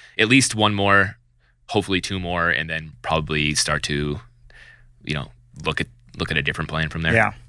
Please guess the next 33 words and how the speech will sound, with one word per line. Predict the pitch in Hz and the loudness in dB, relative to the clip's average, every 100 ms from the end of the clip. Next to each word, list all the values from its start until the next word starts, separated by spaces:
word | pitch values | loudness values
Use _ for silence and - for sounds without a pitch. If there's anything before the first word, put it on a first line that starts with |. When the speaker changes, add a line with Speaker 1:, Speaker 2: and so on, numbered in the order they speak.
| - - - | -20 -16 -2
Speaker 2:
But | 131 | 2
I | 127 | 4
mean, | 120 117 | 6 6
if | 113 110 | 6 4
you | 131 | 4
get | 139 | 4
a | |
few | - 139 | 6 6
of | 117 | 6
those | 113 101 | 4 4
under | 107 104 | 2 2
your | 101 | 4
belt, | 104 95 - | 4 4 2
I | 90 | -2
mean, | 92 90 90 - | -2 -4 -8 -6
Speaker 1:
Yeah. | 73 | -4
Speaker 2:
they, | 92 | -4
they | - 98 98 | -4 -4 -4
build | 101 98 | -2 -4
a | 92 | -4
lot | 92 98 95 | 0 2 2
of | 92 92 - - - | 0 -4 -10 -8 0
equity | 117 - 101 | 0 0 -6
and | 95 | -2
cash | 101 98 - | -2 -2 -8
in | 98 | -8
the | |
long | 95 92 | -8 -6
run, | 95 | -4
as | 98 | 4
Speaker 1:
Right. | 95 | 4
Speaker 2:
you | 80 | 4
know. | - | 0